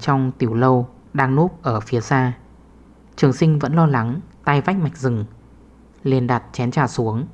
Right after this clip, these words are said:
thẳng thân đứng dậy. Nghe Thần Y thấy thế lập tức lấy tiền thanh toán, theo hắn rời đi Yến Tân Lâu. Trường Sinh đi về phía tây, một mực suy nghĩ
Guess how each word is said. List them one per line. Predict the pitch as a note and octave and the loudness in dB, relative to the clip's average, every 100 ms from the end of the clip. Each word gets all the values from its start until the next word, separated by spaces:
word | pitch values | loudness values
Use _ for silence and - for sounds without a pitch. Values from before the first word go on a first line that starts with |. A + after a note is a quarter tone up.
| - | -12
thẳng | - B2 G#2+ | -6 -6 -2
thân | C#3 B2+ | -2 0
đứng | A#2+ | -2
dậy. | A#2+ C3 - - - - - - - - - - - | 0 -2 -4 -20 -20 -20 -20 -20 -20 -20 -20 -10 0
Nghe | C#3+ | 2
Thần | C#3+ A#2+ | 2 2
Y | C3+ | 2
thấy | C3+ A#2+ | 2 -2
thế | A#2 A2+ A2+ D3+ | -2 -4 -2 -4
lập | C3+ - | -4 -4
tức | F#3+ - - - | -6 -8 -16 -4
lấy | A#2 | -4
tiền | A#2 D3+ A#2+ | 0 0 0
thanh | A#2 B2+ | -2 -2
toán, | A#2+ A2+ G#2+ - - - - - - | -2 -2 -4 -8 -14 -20 -20 -18 -2
theo | D3 | 0
hắn | C3+ B2 | 2 0
rời | C#3 C3+ | 2 2
đi | C#3 C3+ C3+ | 2 0 0
Yến | A#2+ A#2+ | -2 0
Tân | C#3+ | 2
Lâu. | C#3 C3+ B2+ - - - - - - - - - - - - - - - - - | 2 2 0 -6 -20 -20 -20 -20 -20 -20 -20 -20 -20 -20 -20 -20 -20 -20 -20 0
Trường | D#3 B2 | 2 2
Sinh | - D#3+ D3+ | 2 2 2
đi | D3 D3 | 2 2
về | C3 | 2
phía | G#2+ A#2+ | 2 -2
tây, | - C#3+ C3+ C3+ - - - - - - | 2 2 2 0 -12 -20 -20 -20 -20 0
một | C#3+ - | 0 2
mực | B2+ - | 0 -2
suy | - C#3 | 0 2
nghĩ | C#3 D3 | 2 0